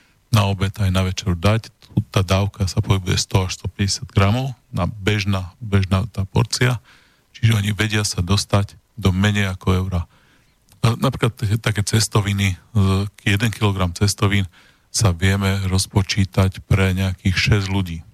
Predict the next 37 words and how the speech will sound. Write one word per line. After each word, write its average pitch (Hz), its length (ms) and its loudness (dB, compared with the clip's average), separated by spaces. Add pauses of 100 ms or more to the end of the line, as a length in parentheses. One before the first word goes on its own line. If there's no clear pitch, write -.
(360)
na 98 160 4
dávku. 90 400 -2
Keď 110 100 -2
sa 101 140 0
to - 80 -10
uvarí, 127 560 0 (400)
tak 107 80 0
je 95 160 4
to 104 160 -2
šesť - 480 -2
porcií 107 560 0 (160)
cestovín. - 560 -2 (400)
Takže, 98 320 0
e, - 40 -8 (1000)
napríklad, 101 400 -2 (160)
e, 90 240 -4
teraz 92 240 0
je 90 80 -2
v 85 80 -4
akcii 87 380 -4 (260)
za 92 80 4
osemdesiatdeväť 92 720 0
centov, 107 320 0
som 110 240 -2
videl, 123 240 -2
cestoviny, 123 720 0 (520)
takže 95 240 2
osemdesiatdeväť, 101 1120 0
povedzme, 92 240 2
že 82 160 -6
deväťdesiat 107 480 0
delené 92 320 0
šiestimi 101 560 0
sa 92 240 -2
hovoríme 95 480 2
o 98 80 0
pätnástich 98 640 0